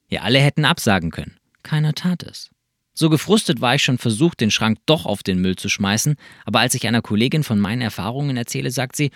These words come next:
"Das ist noch gar nichts. Mein Mann hat einen Sessel verschenkt und diesen am Ende dem Interessenten noch vorbeigebracht." Ich schüttel den Kopf. Wobei, ist das so abwegig?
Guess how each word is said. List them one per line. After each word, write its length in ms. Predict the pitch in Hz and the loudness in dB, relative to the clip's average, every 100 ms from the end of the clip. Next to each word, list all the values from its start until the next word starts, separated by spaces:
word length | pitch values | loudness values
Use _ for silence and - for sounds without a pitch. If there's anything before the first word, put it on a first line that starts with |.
| - _ - | -10 _ -4
"Das 140 | 165 | -4
ist 100 | 165 | 2
noch 200 | 175 - | 2 4
gar 200 | 233 233 | 4 4
nichts. 480 | 160 - - - _ _ | 2 -4 -18 -18 _ _
Mein 180 | - 143 | 0 2
Mann 200 | 160 233 | 4 4
hat 100 | 190 | 4
einen 220 | 127 131 | 4 4
Sessel 280 | 113 160 185 | 4 2 0
verschenkt 420 | 160 147 156 156 | 0 0 2 2
und 180 | 117 101 | 0 0
diesen 200 | 127 143 | 0 0
am 120 | 131 | -2
Ende 200 | 110 135 | -2 -4
dem 160 | 123 110 | 0 0
Interessenten 560 | 113 - 110 123 127 131 | 0 -4 -4 -2 -2 -4
noch 120 | 139 | -2
vorbeigebracht." 840 | - 151 214 143 - - - _ _ _ _ _ | 0 4 4 4 -4 -16 -20 _ _ _ _ _
Ich 100 | 98 | -6
schüttel 240 | - 90 80 | -4 -6 -8
den 180 | 95 | -10
Kopf. 380 | - - - - _ _ _ _ _ _ | -10 -12 -14 -20 _ _ _ _ _ _
Wobei, 400 | 107 101 87 170 - _ _ _ _ | -2 -2 0 -4 -8 _ _ _ _
ist 180 | 120 - | -6 -4
das 100 | 165 | -2
so 160 | - 185 | -2 -2
abwegig? 680 | 92 - - - - 208 | -4 -8 -12 -8 -8 -8